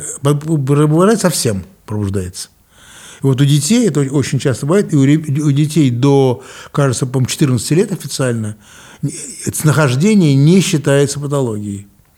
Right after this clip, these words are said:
Если больше шести, шестнадцати, четырнадцати, по-моему, лет, и это просыхает, тогда уже можно идти к врачу. Это сохождение, сохождение сноговорения. Вот эти вот парасомнии, которые, значит, вот, э, возникают в,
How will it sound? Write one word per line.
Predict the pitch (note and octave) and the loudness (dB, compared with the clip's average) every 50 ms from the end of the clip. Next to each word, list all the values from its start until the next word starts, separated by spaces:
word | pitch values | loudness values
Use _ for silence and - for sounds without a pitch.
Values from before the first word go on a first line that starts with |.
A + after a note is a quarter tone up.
| - - - - - - - _ _ _ - | -20 -20 -20 -20 -20 -20 -20 _ _ _ -2
Если | D3+ - D#3 | 0 2 2
больше | C#3+ C#3 D#3+ G#3 A3+ - - D#3 D#3 | 2 2 4 2 2 2 2 2 0
шести, | C3+ - - D3 C#3+ D3 B2+ A2+ | 0 0 0 -2 -2 -2 -2 -4
шестнадцати, | - - A#2 - D#3 C#3+ C3 A2 - - C3+ A2+ | -6 -6 -4 -2 -2 -2 -2 -4 -6 -8 -8 -8
четырнадцати, | - - - D#3 C3+ B2 G2+ - | -6 -4 -2 -2 0 0 -2 -4
по-моему, | - - A#2+ A#2 A#2 A2 | -6 -4 -4 -2 -2 -2
лет, | A2 G#2 G2 - - _ _ - - - - - - - | -2 -4 -6 -8 -16 _ _ -20 -20 -20 -20 -14 -6 0
и | D#3 | 0
это | C#3+ B2+ G#2 C3 | 0 2 0 -4
просыхает, | A2 A2 B2+ B2 - - B2 - - B2+ A2+ | -6 -6 -6 -6 -6 -6 -6 -6 -4 -4 -2
тогда | A#2+ B2+ B2 C3+ F3+ F#3 | -2 -2 0 2 2 4
уже | F3 C3+ C#3 | 4 2 2
можно | C3+ C#3 C#3+ C#3 C3 C3 B2+ | 2 2 2 0 0 0 -2
идти | A#2+ A2 B2 | -2 -4 -6
к | A2+ | -8
врачу. | A#2 B2 B2 G#2+ - - A2 A2+ | -6 -6 -6 -6 -8 -10 -10 -10
Это | G#2+ - | -10 -8
сохождение, | - - - D#3+ D3+ C3 B2 A#2 A2 A2 G#2 - - | -6 -4 -2 -2 -2 -2 -2 -2 -4 -4 -6 -10 -10
сохождение | - C#3+ B2+ B2 C3+ E3 G#3+ G#3 G3 | -6 -4 -2 0 2 2 2 2 2
сноговорения. | - E3 D3 C#3+ C#3+ C#3 B2+ B2 A#2 A#2 A#2 D3 C#3+ C#3+ D3 D3 | 2 2 2 4 4 4 4 2 2 4 4 6 6 6 6 4
Вот | - - | 2 0
эти | E3 D3 C#3+ | 0 0 0
вот | B2+ G#2+ | -2 -2
парасомнии, | - D3 C#3 B2 - C#3 C#3 C#3 C3+ B2+ B2+ D3 F#3+ A#3 - - - - - - - - - | 0 -2 -2 -2 -2 -4 -4 -4 -4 -2 -2 -2 -4 -4 -6 -14 -20 -20 -20 -20 -20 -18 -10
которые, | - D3 C#3 - F#3 G3+ G#3 A3 D#3+ | -6 -4 -4 -2 0 0 0 0 0
значит, | C3+ C#3+ C3 - - C3+ A#2+ | 0 0 -2 -2 -4 -4 -4
вот, | C3 B2+ B2+ B2 - C3 | -4 -4 -4 -4 -2 -2
э, | B2+ B2 | -4 -2
возникают | B2+ C3 C3+ B2+ C3 C3 A#2 C3+ B2+ - E3+ F#3 F#3 D#3+ C3+ | -4 -4 -4 -2 -2 -2 -2 -2 -4 -4 -2 -2 -2 -2 -2
в, | C3 B2+ C3 B2 | -2 -2 -2 -2